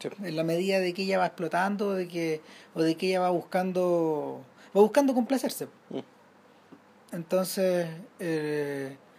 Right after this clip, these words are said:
Speaker 2: es en esa medida que es interesante. Eh, hay cierto, hay ciertos rasgos de la película que de hecho son, son medio asfixiantes, po.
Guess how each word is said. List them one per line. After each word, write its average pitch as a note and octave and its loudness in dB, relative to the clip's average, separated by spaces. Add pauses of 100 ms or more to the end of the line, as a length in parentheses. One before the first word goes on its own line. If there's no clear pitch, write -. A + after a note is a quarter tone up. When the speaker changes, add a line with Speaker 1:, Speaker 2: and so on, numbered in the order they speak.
(760)
Speaker 2:
es F#3+ 0
en F#3 0
esa G3 0
medida A#3 0
que A3+ -4
es F#3 -8
interesante. F#3 -6 (240)
Eh, F#3 -6 (1200)
hay A3 0
cierto, A#3 0
hay G#3+ 0
ciertos A#3 -4
rasgos G#3+ 0
de A3 -2
la G3 -2
película A3+ -2
que F#3+ -6
de G3+ 0
hecho A3+ -2
son, A3+ -4
son C#4 2
medio D4+ 0
asfixiantes, C4+ -4
po. - -18